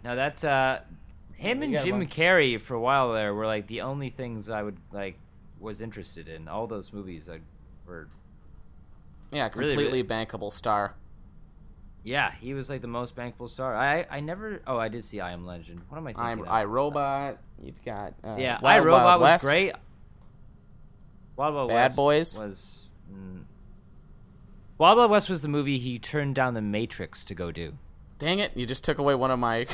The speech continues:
Speaker 2: <laughs> took away one of my trivia questions. <laughs> Well,
Speaker 1: Oh,
Speaker 2: I'm gonna ask
Speaker 1: really?
Speaker 2: it anyway. Fuck you.
Speaker 1: <laughs>
Speaker 2: But, um,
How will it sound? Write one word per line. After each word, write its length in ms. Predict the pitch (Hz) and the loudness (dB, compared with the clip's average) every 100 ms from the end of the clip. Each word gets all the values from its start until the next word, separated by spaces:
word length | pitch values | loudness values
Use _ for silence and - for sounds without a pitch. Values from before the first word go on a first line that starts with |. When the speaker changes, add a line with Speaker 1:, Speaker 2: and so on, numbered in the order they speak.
| - | -6
Speaker 2:
<laughs> 160 | - - | -8 0
took 160 | 392 | 4
away 140 | 202 208 | 6 8
one 80 | 196 | 8
of 60 | |
my 80 | 180 | 6
trivia 320 | - 175 143 | 6 4 4
questions. 480 | 120 143 135 165 143 - | 4 4 4 4 2 0
<laughs> 40 | |
Well, 1120 | 175 - 180 - - - - 202 - - 135 202 | 0 6 4 4 -8 -8 -8 -8 -10 0 10 12
Speaker 1:
Oh, 60 | |
Speaker 2:
I'm 60 | 202 | 12
gonna 120 | 196 | 10
ask 200 | 175 151 | 10 8
Speaker 1:
really? 100 | 165 | 8
Speaker 2:
it 20 | |
anyway. 280 | 165 135 113 | 8 6 4
Fuck 320 | - 143 - | 4 2 2
you. 180 | 107 92 - - | -4 -4 -10 -12
Speaker 1:
<laughs> 720 | 160 - - 175 - - 156 139 | -12 -12 -14 -16 -14 -12 -8 -2
Speaker 2:
But, 640 | 170 127 156 196 160 151 - - - - 139 | 2 4 4 0 -2 -4 -10 -20 -20 -6 0
um, 580 | 131 123 117 107 113 | 2 4 2 -2 -6